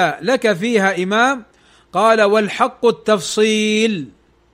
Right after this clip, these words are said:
فإن كان في المسألة نص من كتاب الله أو سنة عن رسول الله صلى الله عليه وسلم"،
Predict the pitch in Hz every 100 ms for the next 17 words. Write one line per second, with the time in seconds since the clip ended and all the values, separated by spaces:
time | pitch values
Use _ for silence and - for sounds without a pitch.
0 | _ _ _ _ _ _ 170 196 202 214
1 | 240 247 240 196 220 214 214 202 185 220
2 | 233 - 208 214 247 - 240 233 190 131
3 | 107 _ _ _ - _ 147 196 214 233
4 | - 240 254 240 226 220 202 156 135 127
5 | _ _ _ - 185 - 233 254 254 247
6 | 247 220 156 143 196 202 - 262 254 233
7 | 226 185 151 143 190 196 196 214 240 226
8 | 202 214 202 202 190 190 156 135 107